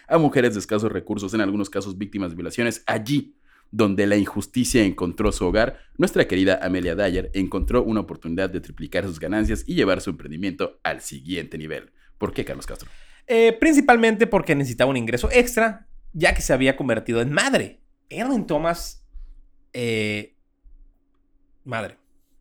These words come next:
Speaker 2: Ellen Thomas, además, que su esposo, Don George, murió en
Speaker 1: Sí, su hija se
Speaker 2: el
Speaker 1: llama Ellen.
Speaker 2: Ah, la madre de Ellen. Y
Speaker 1: Y, y,
Speaker 2: murió
Speaker 1: y se murió
Speaker 2: su
Speaker 1: Don
Speaker 2: esposo en el
Speaker 1: George,
Speaker 2: sesenta y nueve.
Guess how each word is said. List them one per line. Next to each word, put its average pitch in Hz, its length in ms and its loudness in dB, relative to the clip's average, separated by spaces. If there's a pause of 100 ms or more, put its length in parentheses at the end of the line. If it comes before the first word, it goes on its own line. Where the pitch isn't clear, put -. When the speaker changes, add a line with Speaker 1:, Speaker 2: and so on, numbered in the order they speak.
(240)
Speaker 2:
Ellen 151 280 0
Thomas, 208 400 0
además, 131 380 -2
que - 120 -8
su 127 80 -6
esposo, 175 400 -2
Don 123 320 -4
George, 196 400 -2
murió 92 380 -10 (180)
en 165 140 0
Speaker 1:
Sí, - 140 -10
su 123 140 4
hija 127 160 2
se 117 80 0
Speaker 2:
el 101 40 2
Speaker 1:
llama 101 120 2
Ellen. 78 320 -6 (200)
Speaker 2:
Ah, 135 140 4
la 123 100 4
madre 147 260 4
de 110 200 -2
Ellen. 107 300 0 (180)
Y 147 160 0
Speaker 1:
Y, 147 60 2
y, 147 40 2
Speaker 2:
murió 135 320 6
Speaker 1:
y 135 40 4
se 120 60 2
murió 110 200 4
Speaker 2:
su 127 40 6
Speaker 1:
Don 117 80 2
Speaker 2:
esposo 120 260 6
en 143 60 2
el 135 60 6
Speaker 1:
George, 135 140 2
Speaker 2:
sesenta 147 240 -2
y - 20 -2
nueve. 185 280 -2